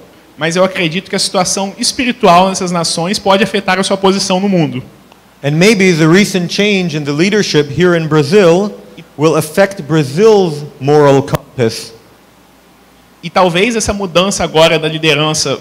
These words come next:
Speaker 1: governamental do Brasil afete o compasso moral brasileiro.
Speaker 2: Maybe we'll see a change from carnaval to Passover.
Speaker 1: Talvez nós vamos ver uma mudança aí de carnaval pra Páscoa na moral brasileira.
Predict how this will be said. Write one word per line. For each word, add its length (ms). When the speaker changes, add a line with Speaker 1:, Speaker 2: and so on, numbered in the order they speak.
Speaker 1:
governamental 560
do 100
Brasil 460
afete 420
o 40
compasso 540
moral 360
brasileiro. 560
Speaker 2:
Maybe 560
we'll 140
see 240
a 120
change 440
from 440
carnaval 840
to 120
Passover. 920
Speaker 1:
Talvez 340
nós 140
vamos 160
ver 60
uma 100
mudança 420
aí 80
de 100
carnaval 600
pra 120
Páscoa 400
na 100
moral 280
brasileira. 520